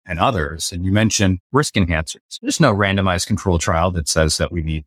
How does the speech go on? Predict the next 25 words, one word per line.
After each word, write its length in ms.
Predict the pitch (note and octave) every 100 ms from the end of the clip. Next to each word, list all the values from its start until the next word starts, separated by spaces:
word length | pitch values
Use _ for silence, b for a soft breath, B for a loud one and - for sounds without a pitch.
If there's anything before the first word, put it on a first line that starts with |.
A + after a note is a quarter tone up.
| -
to 120 | G2
use 340 | E2+ D#2+ D#2 -
that. 260 | G2 F2+
So 100 | - C#3
I 80 | D3
think 160 | G3+
as 340 | - C3 D3+ F3
we 180 | F3 E3
think 280 | E3 E3
about 260 | D#3+ C#3+ C3 -
harmonization, 920 | C#3 C3+ A#2 G#2 A#2+ A#2+ - F2 F2 _ -
if 160 | A#2 D3+
we're 200 | F#3 -
able 320 | D3 D#3 D3+
to 100 | B2
harmonize 720 | - C#3 C#3+ G2+ F2+ F#2 - - _ -
based 300 | B2+ C#3 -
on 180 | C#3 A2
evidence 440 | A2+ B2 B2+ B2+ -
that 180 | G#2
we 100 | G#2+
use 300 | G2+ A2 A#2
for 200 | - G#2 -
other 240 | D#3 D#3+
things, 520 | - F#2+ F2+ G2+ -